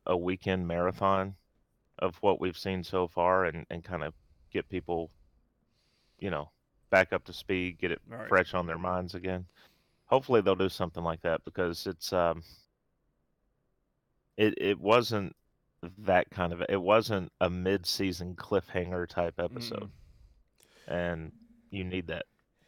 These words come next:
Speaker 2: Well, I'm glad you said that, Chris, because I have got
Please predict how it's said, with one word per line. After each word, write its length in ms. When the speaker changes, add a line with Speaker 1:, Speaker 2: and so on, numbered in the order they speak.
Speaker 2:
Well, 320
I'm 160
glad 400
you 220
said 440
that, 260
Chris, 280
because 320
I 260
have 280
got 280